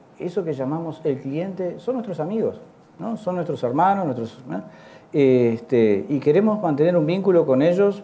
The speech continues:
para siempre, digamos, ¿no? Este, y que nos sigan comprando y tal como decía Dinora, recomendando, ¿sí? Eh, entonces, eso es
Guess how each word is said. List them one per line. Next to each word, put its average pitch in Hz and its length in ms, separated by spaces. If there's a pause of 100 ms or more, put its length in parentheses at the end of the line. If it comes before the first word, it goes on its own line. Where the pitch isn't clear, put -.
para 131 140
siempre, 160 400
digamos, 95 360
¿no? 202 200
Este, 110 380
y - 20
que 107 100
nos 104 140
sigan 165 220
comprando 160 500
y 135 60
tal 135 160
como 127 180
decía 113 240
Dinora, 139 320
recomendando, 113 640 (460)
¿sí? 160 120 (680)
Eh, 127 540
entonces, 208 240
eso 262 220
es 302 60